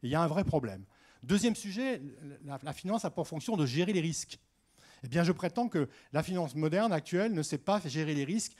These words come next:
Il y a ce que les économistes appellent des externalités, c'est-à-dire des risques qui sont extérieurs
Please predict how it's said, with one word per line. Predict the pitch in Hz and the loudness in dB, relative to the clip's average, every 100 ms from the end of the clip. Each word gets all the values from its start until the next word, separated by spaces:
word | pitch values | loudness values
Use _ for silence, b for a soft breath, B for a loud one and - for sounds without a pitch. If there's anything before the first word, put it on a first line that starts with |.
| B B | B B
Il | |
y | |
a | 165 | 0
ce | - | 2
que | |
les | 165 160 | 2 2
économistes | 170 165 190 | 2 2 0
appellent | 165 196 | 0 0
des | 139 143 | 0 0
externalités, | - - 175 165 151 - 131 - b b | -2 0 2 2 0 -4 -6 -6 b b
c'est-à-dire | - 139 | -2 2
des | 160 214 | 2 2
risques | 233 - | 2 0
qui | 143 | -4
sont | 165 127 | -2 -2
extérieurs | 190 - - 180 175 170 156 | -2 -4 0 2 4 4 4